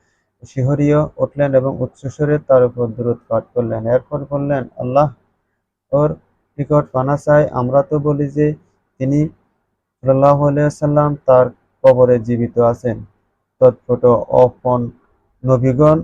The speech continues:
ও আপন আপন কবরে জীবিত রয়েছেন শহীদের জীবনের চেয়ে উত্তম জীবন নিয়ে।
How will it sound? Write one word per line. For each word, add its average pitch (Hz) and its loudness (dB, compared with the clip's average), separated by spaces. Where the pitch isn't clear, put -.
ও 139 0
আপন 127 0
আপন 120 -4
কবরে 117 -2
জীবিত 113 -8
রয়েছেন 127 -2
শহীদের 135 -2
জীবনের 127 0
চেয়ে 147 -2
উত্তম 127 -4
জীবন 110 -4
নিয়ে। 107 -6